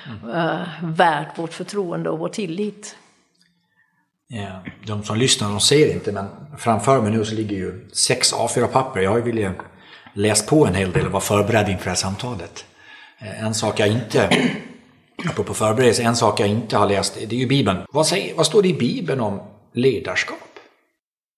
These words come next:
Speaker 2: Eh, mycket, eh, skulle jag vilja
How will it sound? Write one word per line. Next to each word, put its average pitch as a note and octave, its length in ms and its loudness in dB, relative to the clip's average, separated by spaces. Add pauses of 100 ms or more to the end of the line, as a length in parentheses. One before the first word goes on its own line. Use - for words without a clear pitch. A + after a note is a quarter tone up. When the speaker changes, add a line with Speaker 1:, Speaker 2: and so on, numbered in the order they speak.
(1200)
Speaker 2:
Eh, F3+ 360 8 (1800)
mycket, C#4+ 400 4 (880)
eh, G#3 400 6
skulle A#3 180 0
jag A3+ 60 4
vilja G3 60 -2